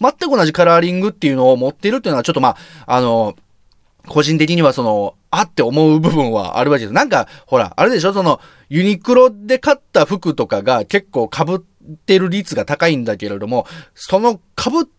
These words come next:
服が被るって結構なんか、あって思うじゃないですか。えー、まあ、それと同じような感じで、その、ファイブシーが被ってるっていうのがすごくあって思ったのと、あとその、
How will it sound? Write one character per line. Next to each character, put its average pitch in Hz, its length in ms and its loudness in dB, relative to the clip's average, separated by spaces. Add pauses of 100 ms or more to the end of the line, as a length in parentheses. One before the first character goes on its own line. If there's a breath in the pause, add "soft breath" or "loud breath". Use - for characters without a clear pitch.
(200)
服 320 260 -2
が - 120 0
被 151 160 -4 (140)
る 151 80 2
っ - 40 -12
て - 160 -12
結 185 240 -4
構 113 340 -4
な 131 120 -2
ん - 20 -18
か、 - 200 -10
あ 214 120 0
っ - 80 -8
て - 140 -2
思 147 260 0
う 143 80 2
じ 120 100 -4
ゃ - 20 -12
な 92 120 -16
い 69 80 -20
で 90 60 -20
す - 100 -20
か。 - 120 -16 (380 loud breath)
え 123 180 2
ー、 - 20 0
ま 120 60 -2
あ、 - 20 -4
そ 247 140 4
れ 302 80 -2
と 247 180 0
同 151 140 4
じ 156 80 -4
よ 180 60 2
う 135 40 2
な 120 60 -4
感 113 160 -6
じ 101 100 -14
で、 - 180 -6 (720)
そ 147 140 -8
の、 110 540 0
フ 143 60 -6
ァ 151 120 4
イ 151 40 2
ブ 160 120 0
シ 131 520 -2 (600 soft breath)
ー - 120 -8
が - 0 - (180)
被 165 60 -2
っ 165 40 -4
て 160 200 -2
る 143 80 -2
っ - 20 -6
て 113 160 -14
い 104 40 -6
う - 20 -8
の 98 80 -12
が 95 140 -12
す - 100 -10
ご 135 100 0
く 110 220 -8 (280 loud breath)
あ 165 100 -2
っ 170 80 -4
て - 120 -6
思 127 180 2
っ - 60 -4
た - 300 -6 (380 soft breath)
の 175 140 2
と、 320 400 0 (520)
あ 117 120 -2
と 170 140 0
そ 180 140 -2
の、 143 960 4